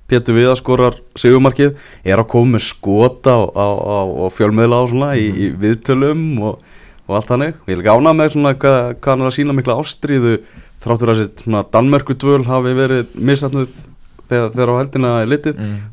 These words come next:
Speaker 1: Kemur hann af bara svona rosalegum krafti og hann er að fíla það algjörlega í botn að vera bara mættur aftur í, í Pepsi-deildina.
Speaker 2: Ég
Speaker 1: Og,
Speaker 2: meina,
Speaker 1: og, og
Speaker 2: þarf,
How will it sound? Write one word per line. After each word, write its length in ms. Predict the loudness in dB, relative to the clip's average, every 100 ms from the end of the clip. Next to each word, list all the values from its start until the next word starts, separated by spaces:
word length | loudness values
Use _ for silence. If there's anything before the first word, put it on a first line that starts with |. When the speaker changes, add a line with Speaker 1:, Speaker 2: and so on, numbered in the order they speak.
| -2
Speaker 1:
Kemur 280 | 2 4 4
hann 120 | 4
af 200 | 4 2 -2 0
bara 160 | 0
svona 440 | 0 0 2 2 0
rosalegum 500 | 0 -2 -2 -2 -2
krafti 360 | -2 -4 -2 -2
og 80 | -2
hann 60 |
er 60 | -2
að 80 | -4
fíla 320 | -6 -2 0
það 200 | 0 -2 -6 _ -4
algjörlega 480 | -2 0 2 2 2
í 20 |
botn 380 | -2 -2 -6 -4
að 20 | -2
vera 80 |
bara 160 | -2 -4
mættur 280 | -4 -4 -4
aftur 160 | -4 -6
í, 120 | -6 -8 -16 -20 -20 -8
í 80 | -4
Pepsi-deildina. 600 | -2 -2 -2 -4 -4 -10 -14 -20 -20 -12
Speaker 2:
Ég 140 | 0 2
Speaker 1:
Og, 40 |
Speaker 2:
meina, 140 | 4 2
Speaker 1:
og, 140 | 2
og 120 | 0 -4
Speaker 2:
þarf, 640 | -10 -20 -12 -6 -6 -8